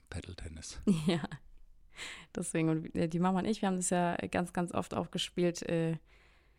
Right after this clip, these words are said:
Speaker 2: als wir noch das Haus gemietet hatten letztes Jahr. Und da war das halt auch so September, Oktober, November. Das war natürlich eine super Zeit. Also das, da kannst du natürlich Paddle-Tennis spielen, wenn es dann so morgens auch noch so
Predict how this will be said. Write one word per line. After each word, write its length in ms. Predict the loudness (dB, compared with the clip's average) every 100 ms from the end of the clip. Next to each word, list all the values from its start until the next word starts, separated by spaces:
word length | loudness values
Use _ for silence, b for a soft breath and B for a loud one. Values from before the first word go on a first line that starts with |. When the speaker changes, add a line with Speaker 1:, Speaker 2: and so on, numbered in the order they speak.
| b b
Speaker 2:
als 160 | -2 2
wir 60 | 4
noch 120 | 4
das 180 | 0 2
Haus 180 | 0 2
gemietet 440 | 0 2 0 -2
hatten 240 | -2 2
letztes 360 | 2 0 -2 -2
Jahr. 160 | 2 2
Und 80 | 2
da 100 | 4
war 80 |
das 160 | 2 2
halt 120 | 2
auch 140 | 2 0
so 320 | -2 4 4
September, 580 | 4 0 2 4 4 2
Oktober, 520 | -2 2 4 6 4
November. 480 | 4 4 4 4 2
Das 240 | 2 0
war 80 | 0
natürlich 640 | 0 0 2 2 0 -6 -16 -20 -20 -20 -20 _ -20 -2
eine 240 | 2 4 4
super 320 | 4 2 0
Zeit. 400 | 2 4 4 2
Also 240 | 0 0
das, 180 | -4 -4
da 120 | -4
kannst 260 | 0 0 2
du 40 |
natürlich 320 | 0 2 0
Paddle-Tennis 540 | 0 0 0 0 0 -2
spielen, 220 | 0 2
wenn 100 | 2
es 120 | 2
dann 120 | 0
so 100 | 2
morgens 520 | 4 6 4 2 0 0
auch 220 | 0 0
noch 160 | -2
so 340 | 2 2 4